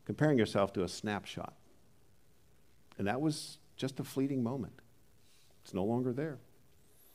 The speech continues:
The second problem with comparison is that we, we're all different because we all have different assignments. God has crafted us uniquely because he intends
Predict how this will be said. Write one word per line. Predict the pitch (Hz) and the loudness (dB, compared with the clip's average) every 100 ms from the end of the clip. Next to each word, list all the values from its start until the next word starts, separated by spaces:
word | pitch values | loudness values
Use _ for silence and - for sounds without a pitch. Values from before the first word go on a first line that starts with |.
| - - - | -20 -20 2
The | 156 | 4
second | - 262 233 | 8 8 8
problem | 139 123 120 | 10 10 10
with | 110 | 8
comparison | - 101 107 104 - 123 - | 6 6 8 8 6 2 2
is | 110 | 2
that | 117 | 2
we, | 117 110 110 113 - - - - - - - | 4 6 6 2 -6 -20 -20 -20 -20 -16 6
we're | 127 | 10
all | 165 202 | 10 10
different | 196 214 120 123 | 8 8 6 4
because | 135 135 135 135 - - 107 | 6 8 8 4 -8 -8 2
we | 117 | 6
all | 165 | 6
have | 156 156 | 4 2
different | 151 160 | 0 0
assignments. | 151 170 214 170 80 - - - - - - - - - - - - - - - - - - - | -2 0 0 0 -2 -10 -20 -20 -20 -20 -20 -20 -20 -20 -20 -20 -20 -20 -20 -20 -20 -20 -16 8
God | 165 240 | 10 12
has | 202 175 143 | 12 10 8
crafted | - - 180 240 - 135 | 0 8 10 10 10 10
us | 131 131 | 10 10
uniquely | 135 135 165 254 - 120 | 8 10 10 8 8 8
because | 139 165 156 151 | 8 8 6 6
he | 190 | 6
intends | 214 - 196 240 208 - | 6 4 6 6 4 0